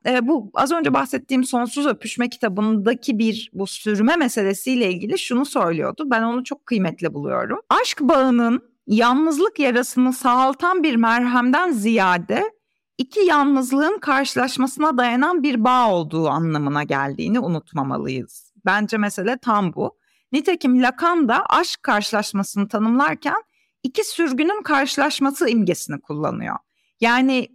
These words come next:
mesele şu, daim olan aşk, sevilene duyulan tutkuyla hepten tükenen, birlikte yanmaktan başka bir niyeti olmayan bir aşk olmadığı gibi,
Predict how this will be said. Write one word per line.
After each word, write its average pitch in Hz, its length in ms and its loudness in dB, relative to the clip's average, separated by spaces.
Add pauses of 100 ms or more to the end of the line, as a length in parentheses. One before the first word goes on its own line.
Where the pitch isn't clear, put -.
mesele 285 520 0
şu, 254 360 -2 (720)
daim 285 340 4
olan 262 240 2
aşk, - 360 0 (140)
sevilene 285 640 0
duyulan 262 380 2
tutkuyla 294 520 -2
hepten 233 500 -2
tükenen, 247 560 0 (200)
birlikte 269 480 0
yanmaktan 277 640 2
başka 262 320 -2
bir 254 160 2
niyeti 247 260 0
olmayan 277 480 2
bir 220 200 2
aşk - 260 -6
olmadığı 370 580 2
gibi, 427 280 0